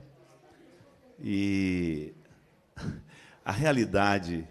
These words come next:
de Minas Gerais é outra, não é? Eu queria viver nesse estado da propaganda do P T, essa propaganda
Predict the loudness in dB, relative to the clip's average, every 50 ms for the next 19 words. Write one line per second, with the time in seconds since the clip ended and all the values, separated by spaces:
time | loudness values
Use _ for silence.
0 | -16 -16 -8 -6 -4 -2 -2 -2 -2 -2 -2 -2 -2 -2 0 0 0 0 0 0
1 | 0 2 0 0 -2 -4 -8 -8 -6 -4 -4 -4 -4 -6 -8 -14 -20 -20 -20 -20
2 | -20 _ _ -6 -6 -2 -2 0 2 2 2 2 2 2 2 2 2 4 4 4
3 | 4 2 0 -4 -10 -14 -18 -20 -20 -20 _ _ -20 _ _ _ -2 0 2 2
4 | 2 0 -2 -2 -2 -2 -2 -2 -4 -2 -2 -4 -6 -4 -6 -6 -6 -4 -4 -2
5 | -2 -2 -2 -2 -4 -4 -4 -4 -4 -6 -8 -8 -4 -4 -4 -4 -2 -4 -6 -6
6 | -6 -10 -16 -20 _ _ _ _ _ _ _ _ _ -12 -10 -8 -8 -8 -6 -4
7 | -4 -4 -4 -4 -4 -4 -4 -4 -4 -4 -6 -6 -8